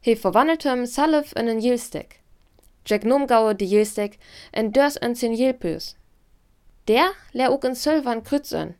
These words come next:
en derom kür die Düfel hem eck zu bek verwandele.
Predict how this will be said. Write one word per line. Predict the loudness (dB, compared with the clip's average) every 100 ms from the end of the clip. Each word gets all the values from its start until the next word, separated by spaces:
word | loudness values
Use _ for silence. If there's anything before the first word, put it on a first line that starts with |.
| _ _ -8
en | -6 2
derom | 4 4 2 -4
kür | -4 -4
die | -4
Düfel | -2 -2 -2 -4 -4 -4
hem | -8 -2
eck | -4 -4
zu | -4
bek | 0 0 0
verwandele. | -4 -2 -4 -6 -10